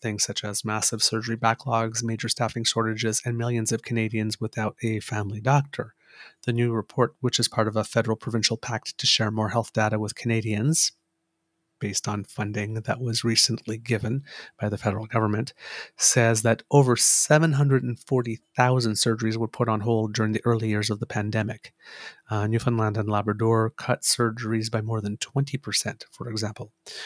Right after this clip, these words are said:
The drop in procedures was more pronounced for people living in low-income neighborhoods. Roughly one in ten Canadians say that they don't have a regular health provider, and it's getting harder for staff to avoid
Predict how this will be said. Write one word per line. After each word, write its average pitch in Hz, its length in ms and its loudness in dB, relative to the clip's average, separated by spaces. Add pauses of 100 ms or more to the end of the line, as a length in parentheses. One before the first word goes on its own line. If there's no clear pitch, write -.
(260)
The 120 100 2
drop 127 280 2
in 147 60 4
procedures 117 500 0
was 113 160 -2
more 120 140 2
pronounced 113 460 0
for - 120 -4
people 117 300 -2
living 110 300 0
in 113 100 0
low-income 107 580 0
neighborhoods. 107 600 0 (600)
Roughly 127 360 6
one 117 220 4
in 117 80 2
ten 131 200 2
Canadians 113 640 0
say 120 220 2
that 113 160 -2
they 117 100 2
don't 127 240 2
have 123 160 2
a 113 80 4
regular 107 380 2
health 120 240 -2
provider, 107 520 2
and 113 220 0
it's - 140 -4
getting 110 360 -2
harder 110 300 0
for 110 220 -4
staff - 380 -2
to 110 100 -2
avoid 101 320 -4